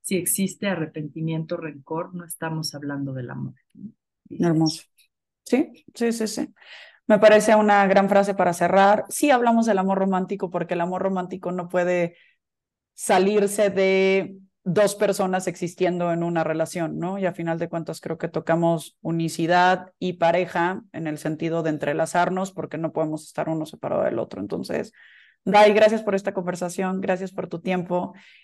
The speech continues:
Speaker 2: y me va a encantar revisar esa parte de, eh, heridas de la infancia desde esta postura también de cómo se, se ven socialmente. Estaría buenísimo.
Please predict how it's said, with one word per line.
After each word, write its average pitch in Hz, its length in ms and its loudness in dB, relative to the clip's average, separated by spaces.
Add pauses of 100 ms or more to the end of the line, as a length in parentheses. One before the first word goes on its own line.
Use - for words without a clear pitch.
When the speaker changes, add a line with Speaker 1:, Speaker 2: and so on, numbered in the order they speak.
Speaker 2:
y 202 180 2
me 208 160 6
va 220 60 6
a 233 40 8
encantar 240 420 4
revisar 220 340 2
esa 220 220 -2
parte 202 280 0
de, 190 360 2 (120)
eh, 170 320 -2
heridas 185 300 2
de 185 80 -2
la 170 80 -2
infancia 170 380 -4
desde 165 240 -4
esta 165 540 -6 (100)
postura 175 400 -2
también 165 260 -4
de 170 80 -4
cómo 165 540 0 (400)
se, 165 520 0 (200)
se 170 180 -2
ven 160 420 -4 (160)
socialmente. - 880 -6
Estaría 156 340 -6
buenísimo. 170 560 -6